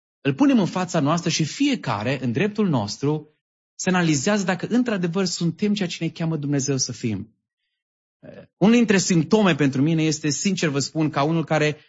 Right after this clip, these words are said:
Domnul mi-a pus pe inimă lucrarea aceasta cu rugăciunea cu bărbații, este absența la această întâlnire. Vedeți, ne întâlnim de aproape șase luni,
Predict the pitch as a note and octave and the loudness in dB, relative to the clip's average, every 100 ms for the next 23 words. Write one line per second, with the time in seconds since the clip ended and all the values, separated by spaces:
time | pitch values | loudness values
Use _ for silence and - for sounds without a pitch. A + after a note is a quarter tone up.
0 | _ A#2+ E3 G3+ E3+ D#3 F#3+ F3 - E3+ | _ -2 2 2 2 0 -2 -2 -2 0
1 | E3+ C#3 B2 A#2+ D3 C3 D3 - A#2+ B2 | 0 0 0 0 -2 -2 -6 -6 -4 -2
2 | A#2+ A#2+ C#3 B2 A#2 A2+ A2 C3+ C3 C3+ | -2 -2 -2 -2 -2 -2 2 0 2 0
3 | B2+ C#3 B2+ - _ _ _ C#3+ C3+ - | 0 0 -2 -6 _ _ _ -2 -2 2
4 | A3 G#3 - B2 G#2 - _ - B2+ B2+ | 4 4 2 0 0 -6 _ -8 -4 -2
5 | F#3 E3+ - D#3 C#3 D3+ D3 C#3+ D#3 E3 | 0 0 0 0 2 2 2 4 2 2
6 | A#2+ G#2+ C#3+ D#3+ - - _ _ - D#3 | 2 0 -2 -2 -8 -18 _ _ -2 0
7 | E3+ F3 G3+ E3+ G3 F#3+ D#3 - F#3 E3+ | 2 2 4 2 0 2 2 2 0 0
8 | - D#3 D#3+ C3+ G#2 | 0 2 4 2 0